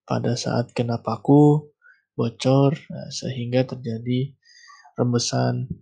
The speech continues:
ke area dinding. Cara memperbaikinya adalah, mau tidak mau kita harus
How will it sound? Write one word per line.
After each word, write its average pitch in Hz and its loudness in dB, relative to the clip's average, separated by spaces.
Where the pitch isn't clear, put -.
ke - -8
area 117 -2
dinding. 117 -8
Cara 123 0
memperbaikinya 135 0
adalah, 120 -6
mau 127 -4
tidak 123 0
mau 127 2
kita 139 -4
harus 127 -4